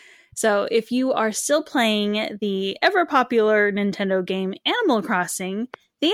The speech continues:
actually just released a whole bunch of Mario items into the game. So you can actually get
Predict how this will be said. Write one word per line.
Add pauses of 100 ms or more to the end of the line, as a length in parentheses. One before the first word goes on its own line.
(100)
actually
just
released
a
whole
bunch
of
Mario
items
into
the
game.
So
you
can
actually
get